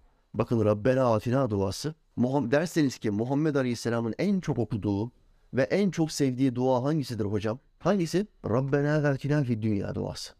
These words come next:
Bundan daha çok okuduğu ve tavsiye ettiği başka bir dua yoktur. Hazreti Enes bin Malik, Allah ondan razı olsun. Geliyorlar Hazreti Enes'e. "Ey Enes, sen Muhammed Aleyhisselam'ın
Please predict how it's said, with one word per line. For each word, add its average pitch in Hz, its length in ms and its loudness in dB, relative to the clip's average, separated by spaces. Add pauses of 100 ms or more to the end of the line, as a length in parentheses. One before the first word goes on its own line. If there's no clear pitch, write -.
(220)
Bundan 147 420 2
daha 151 180 0
çok 156 140 -6
okuduğu 120 500 -2 (280)
ve 123 80 2
tavsiye 131 460 0
ettiği 120 260 -2
başka 107 260 -2
bir 98 80 -2
dua 95 220 0
yoktur. - 260 -10 (120)
Hazreti 139 300 0
Enes 156 300 2
bin 143 80 2
Malik, 120 360 2
Allah 110 200 2
ondan 123 340 2
razı 117 200 0
olsun. - 240 -8 (760)
Geliyorlar 131 460 4 (260)
Hazreti 107 280 0
Enes'e. 98 380 -2 (260)
"Ey 165 200 4
Enes, 117 180 0
sen 147 200 0
Muhammed 139 360 0
Aleyhisselam'ın 120 560 -2